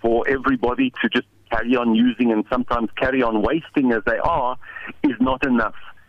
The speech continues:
And if we want to avoid being in a situation like Cape Town, where the dams are running dry and people are really having to have severe water restrictions,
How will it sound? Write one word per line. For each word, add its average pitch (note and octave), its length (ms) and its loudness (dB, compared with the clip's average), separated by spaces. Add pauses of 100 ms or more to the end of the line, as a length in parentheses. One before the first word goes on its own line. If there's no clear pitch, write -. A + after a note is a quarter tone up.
(420)
And B2+ 120 0
if B2+ 140 0
we C3 120 4
want D3 280 0
to D3 160 2
avoid D3+ 560 0 (420)
being B2 560 4 (140)
in B2 120 2
a A#2 140 2
situation C3+ 560 0
like A#2 280 0
Cape F3 220 -2 (100)
Town, A2 360 0 (260)
where A2 200 2
the A2 120 -2
dams C#3 440 0
are A2 320 0
running B2 380 2
dry B2+ 540 0 (380)
and A#2 400 2 (600)
people D3 280 2
are A#2+ 160 2
really C#3+ 320 2
having B2+ 300 2
to A#2+ 60 0
have A#2 200 0 (300)
severe D3+ 400 0
water C3 320 0
restrictions, A2 640 0